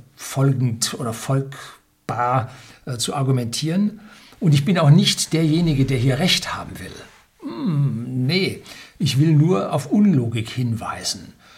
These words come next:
Und genau diese mentalen Probleme der Unlogik werden in unseren Medien, zumindest mal <laughs> auf den vordersten Seiten der Medien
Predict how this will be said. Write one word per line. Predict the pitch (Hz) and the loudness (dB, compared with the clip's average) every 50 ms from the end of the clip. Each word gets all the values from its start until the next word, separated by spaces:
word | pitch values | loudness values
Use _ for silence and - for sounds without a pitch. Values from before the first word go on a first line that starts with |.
| - - - _ _ - | -20 -20 -20 _ _ 0
Und | 156 143 139 139 139 - - - | 4 4 4 4 2 -2 -8 -4
genau | - 143 131 127 123 117 156 214 233 202 | 0 2 2 2 2 0 0 0 0 -2
diese | 135 - 175 196 190 190 185 156 | -2 -2 -2 -2 -2 0 0 0
mentalen | 135 135 131 127 - 127 - - 175 143 | 0 0 0 -2 -4 -4 -4 -4 -4 -4
Probleme | 139 - 143 113 127 139 175 214 185 147 | -2 -2 -2 -2 -2 -2 -2 -2 -2 -2
der | 127 123 147 | -4 -4 -2
Unlogik | 175 180 208 214 160 135 131 131 143 175 - - - 123 113 | 0 0 0 0 -2 -2 -2 -4 -6 -8 -10 -10 -10 -6 -4
werden | 123 131 165 165 185 180 | -2 -2 0 0 -2 -2
in | 160 175 | -2 -2
unseren | 170 156 139 139 135 120 113 | -2 -2 0 0 0 -2 -2
Medien, | 113 117 143 175 - 262 233 240 - | -2 -4 -4 -4 -4 -4 -4 -4 -4
zumindest | - - 139 143 180 190 180 143 - 143 | -2 -2 0 0 0 0 0 -2 -2 -2
mal | 131 131 135 147 139 | -2 0 0 0 0
<laughs> | - - | 0 0
auf | - 147 - | -2 -2 -4
den | - - 131 | -6 -6 -6
vordersten | 113 - 131 139 147 131 - 131 | -4 -4 -4 -4 -4 -4 -4 -4
Seiten | 113 113 107 110 139 - 156 | -4 -4 -4 -4 -4 -4 -2
der | 143 139 | -2 -2
Medien | 135 127 135 151 143 165 165 160 | 0 0 -2 -2 -2 -2 -4 -4